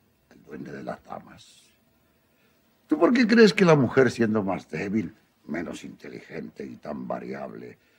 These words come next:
siempre manda y domina sobre el hombre? ¿Eh? Porque tiene un aliado sobrenatural, enemigo del sexo masculino, que la defiende, la protege y la ampara,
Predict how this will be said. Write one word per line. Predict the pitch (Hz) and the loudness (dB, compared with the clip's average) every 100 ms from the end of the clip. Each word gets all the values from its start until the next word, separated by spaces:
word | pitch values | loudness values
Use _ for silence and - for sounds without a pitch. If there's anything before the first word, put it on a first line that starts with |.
| _ _ _ | _ _ _
siempre | - 127 110 113 | -4 -2 0 2
manda | 120 131 127 123 123 | 4 4 4 2 2
y | |
domina | 117 120 123 123 120 | 2 2 0 0 -2
sobre | 113 117 107 | -4 -4 -2
el | 107 | -2
hombre? | 110 110 110 113 _ _ | -2 -4 -6 -14 _ _
¿Eh? | 123 175 208 202 - _ _ _ _ _ | -4 -2 -2 -4 -10 _ _ _ _ _
Porque | - - 196 | -8 -2 -4
tiene | 196 190 | -2 0
un | 180 | 0
aliado | 165 160 147 151 | -2 -2 -4 -4
sobrenatural, | 143 147 156 143 - 131 98 104 - - | -8 -8 -8 -10 -10 -4 -2 -2 -6 4
enemigo | 185 165 151 147 147 143 | 8 10 8 8 6 6
del | 151 139 | 6 4
sexo | 117 135 123 - 131 | 0 -8 -10 -10 -8
masculino, | 135 127 - 120 113 107 123 _ _ _ _ | -8 -10 -8 -6 -4 -4 -8 _ _ _ _
que | _ | _
la | 80 | -14
defiende, | 69 - 80 71 73 73 | -12 -14 -14 -12 -14 -18
la | 62 | -20
protege | _ - - - _ 64 | _ -20 -16 -16 _ _
y | |
la | - | -20
ampara, | - _ - 73 - | -20 _ -16 -16 -16